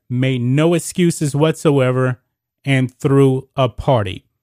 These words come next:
It was one of the all-time great moments out there, folks. I remember, uh, Byron, Byron Leftwich. Now, this wasn't mental. This is when he was at Marshall.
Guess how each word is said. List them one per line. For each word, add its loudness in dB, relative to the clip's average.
It -2
was 0
one 0
of 0
the -4
all-time 0
great -2
moments 0
out -2
there, -8
folks. -8
I 2
remember, 2
uh, 2
Byron, -2
Byron 0
Leftwich. -2
Now, 0
this -4
wasn't 0
mental. -2
This 0
is -2
when 0
he 0
was 0
at 2
Marshall. -2